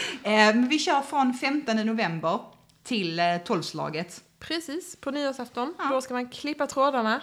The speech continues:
Speaker 1: Precis.
Speaker 2: <laughs> Nej, men, och sen om man då, eh, blir färdig innan så är det kul att dela det under vår hashtag.
Speaker 1: Ja, kalaskal.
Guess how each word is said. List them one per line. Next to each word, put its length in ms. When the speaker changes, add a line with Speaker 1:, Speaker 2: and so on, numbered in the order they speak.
Speaker 1:
Precis. 720
Speaker 2:
<laughs> 520
Nej, 140
men, 320
och 180
sen 400
om 140
man 340
då, 200
eh, 220
blir 120
färdig 280
innan 340
så 120
är 40
det 80
kul 260
att 120
dela 340
det 120
under 220
vår 160
hashtag. 440
Speaker 1:
Ja, 320
kalaskal. 1300